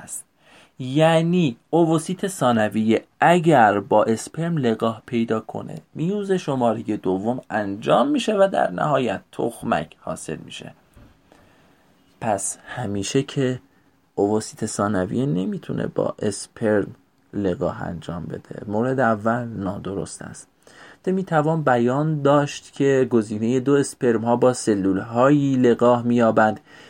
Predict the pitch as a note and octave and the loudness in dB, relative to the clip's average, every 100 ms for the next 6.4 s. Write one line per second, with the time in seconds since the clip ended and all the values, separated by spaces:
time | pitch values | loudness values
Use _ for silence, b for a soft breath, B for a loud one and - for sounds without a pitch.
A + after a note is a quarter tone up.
0 | B - D3 A2 G#2+ B2 C3 C3 - G2 | B -2 0 2 2 2 0 -2 -4 -4
1 | E2 F2 F2 F2+ A#2 C3 B2+ B2+ - G2+ | -2 -2 -2 -2 0 0 2 0 -2 -4
2 | F#2 F2+ - - A2 B2 - F2+ F#2 F2+ | -2 -4 -6 0 2 2 2 0 2 -2
3 | D#2+ D2 D2 - F2+ B B B B B | -4 -10 -12 -10 -14 B B B B B
4 | - F#3+ - G3 - - E3 E3+ F#3+ F#3+ | -10 -4 2 2 0 -2 0 2 0 -2
5 | F#3+ D#3+ F#3 F#3 F3+ F3+ F3 E3+ D#3+ D#3 | -8 -6 -2 0 0 2 4 4 2 0
6 | D3+ E3 E3+ | 2 4 2